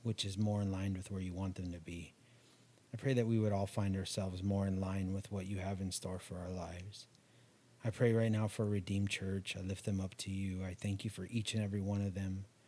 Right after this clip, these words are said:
I ask that you give them vision and that you draw them close to you, Lord, and that you build in them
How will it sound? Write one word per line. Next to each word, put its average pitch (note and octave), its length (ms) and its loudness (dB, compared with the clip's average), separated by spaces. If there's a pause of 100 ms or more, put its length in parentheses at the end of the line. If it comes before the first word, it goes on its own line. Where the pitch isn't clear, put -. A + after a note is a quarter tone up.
(420)
I A2 60 0
ask A#2 200 2
that A#2+ 60 0
you A2 140 4
give G2+ 240 0
them G2+ 180 4
vision F#2+ 500 0
and F#2 120 0
that F#2 100 -4
you G2+ 140 -4
draw G2+ 340 0
them G2+ 360 2 (720)
close A#2+ 360 4
to - 140 -2
you, G2 280 2
Lord, F#2+ 280 -2
and F#2 180 -2
that F#2+ 160 -4
you G2+ 280 -2
build G#2+ 320 2
in G#2+ 240 6
them F#2 340 0